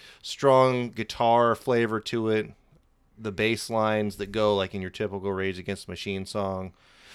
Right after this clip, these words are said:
But there's a little bit of extra in there, like, it, 'cause it has a little bit more of that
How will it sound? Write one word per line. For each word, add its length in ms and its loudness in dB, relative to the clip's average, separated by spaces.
But 760 2
there's 180 -6
a 60 2
little 600 6
bit 180 2
of 180 4
extra 400 -2
in 180 -2
there, 180 2
like, 200 -2
it, 260 -12
'cause 220 -6
it 280 -10
has 240 -2
a 80 -6
little 160 2
bit 120 -2
more 240 -2
of 120 -4
that 280 -2